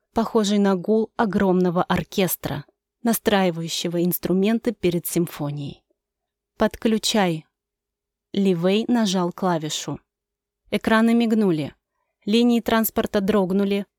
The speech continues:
перестроились, замерли на секунду и снова пришли в движение.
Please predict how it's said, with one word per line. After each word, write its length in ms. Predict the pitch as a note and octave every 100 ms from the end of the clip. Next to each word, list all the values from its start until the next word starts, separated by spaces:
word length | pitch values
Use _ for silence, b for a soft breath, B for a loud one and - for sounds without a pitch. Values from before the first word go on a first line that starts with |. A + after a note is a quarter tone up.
| _
перестроились, 920 | A#3 G#3 G3 - G3 G3 G3 G3+ - - _ _ -
замерли 480 | G3 G#3 G3+ G3
на 120 | F#3+ F#3
секунду 640 | - - G3+ A3+ A3 A#3 - _ _ _ _ _
и 80 | C4
снова 360 | - G3+ F3+
пришли 340 | F3 F3 - E3+
в 40 |
движение. 640 | E3 D#3+ D#3 D3 C#3+ C3+